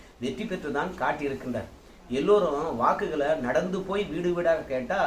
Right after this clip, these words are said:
நம்ம செந்தில் பாலாஜி அவர்கள் ஈரோடு கிழக்கு இடைத்தேர்தலை பார்த்திருக்கீங்க,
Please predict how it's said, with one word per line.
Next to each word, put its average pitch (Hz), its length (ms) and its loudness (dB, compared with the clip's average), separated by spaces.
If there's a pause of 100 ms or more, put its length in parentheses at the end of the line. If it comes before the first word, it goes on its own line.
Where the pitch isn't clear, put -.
நம்ம 127 200 -4
செந்தில் 160 320 -4
பாலாஜி 156 300 2
அவர்கள் 135 300 -4
ஈரோடு 160 340 -2
கிழக்கு 151 320 -2
இடைத்தேர்தலை 135 400 -4
பார்த்திருக்கீங்க, 123 520 -2